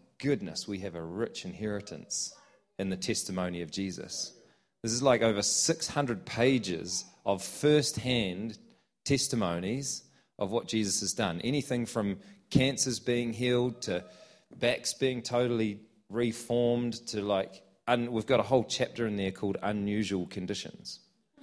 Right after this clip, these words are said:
where we, we literally didn't know, like, we've, we've broken the chapters out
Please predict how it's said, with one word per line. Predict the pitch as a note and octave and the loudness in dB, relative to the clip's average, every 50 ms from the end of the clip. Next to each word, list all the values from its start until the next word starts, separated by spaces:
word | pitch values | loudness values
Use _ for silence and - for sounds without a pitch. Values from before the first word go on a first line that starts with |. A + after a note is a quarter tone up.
| - - - - - - - - - - - | -20 -18 -18 -18 -18 -18 -18 -18 -20 -6 2
where | - G2+ G2 | 4 4 4
we, | G2 G2 F#2+ - - | 4 2 0 -4 -6
we | - A2+ G#2 F#2+ | -4 -2 -2 0
literally | F#2+ A2+ A#2+ B2 - - A#2+ A2 G#2+ | 0 2 0 0 0 0 0 0 0
didn't | F#2+ G#2+ G#2+ G#2+ G#2+ | 0 0 -2 0 2
know, | G#2 G2+ G2 G2 | 2 4 4 4
like, | G2 G#2+ G#2+ G#2+ | 4 4 4 4
we've, | - G#2 G2 - - - | 2 0 -4 -4 -10 -6
we've | - A2 A2 G2 - - - - - _ _ _ _ _ _ _ | 0 2 2 2 2 -2 -16 -20 -20 _ _ _ _ _ _ _
broken | - C3 C3+ C3 - A#2+ | 4 6 6 6 4 0
the | G#2+ F#2 | -2 0
chapters | - - C3 - - - A2 F#2+ G2 | 0 -2 -2 -4 -4 -6 -4 0 2
out | F#2+ F2+ F#2 - | 2 2 2 0